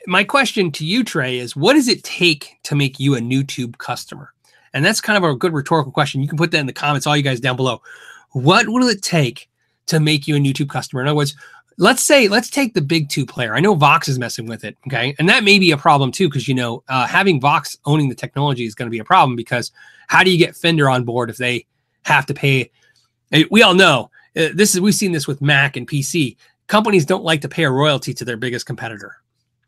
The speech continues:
okay? So I'm not saying there's a problem. I'm just giving you a, a, a, a, a guess, a theory. Will Fender want to pay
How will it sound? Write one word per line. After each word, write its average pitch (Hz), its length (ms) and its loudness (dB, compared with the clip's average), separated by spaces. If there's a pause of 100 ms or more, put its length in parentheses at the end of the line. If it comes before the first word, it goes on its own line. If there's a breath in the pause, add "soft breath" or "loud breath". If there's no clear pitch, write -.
(120)
okay? 123 320 -2 (200 soft breath)
So 147 400 0
I'm 190 120 6
not 196 160 4
saying 185 300 2
there's 139 140 0
a 131 40 -6
problem. 113 320 -6
I'm 123 80 -6
just 135 180 -4
giving 147 200 2
you 123 120 -2
a, 113 100 -8 (100)
a, 135 240 -6
a, 127 140 -10 (100)
a, 120 80 -8 (160)
a 139 100 -6
guess, 117 480 -2
a 123 80 -6
theory. 117 380 -4 (1500)
Will 175 280 6
Fender 214 440 6
want 185 340 2
to 165 80 -6
pay 160 600 2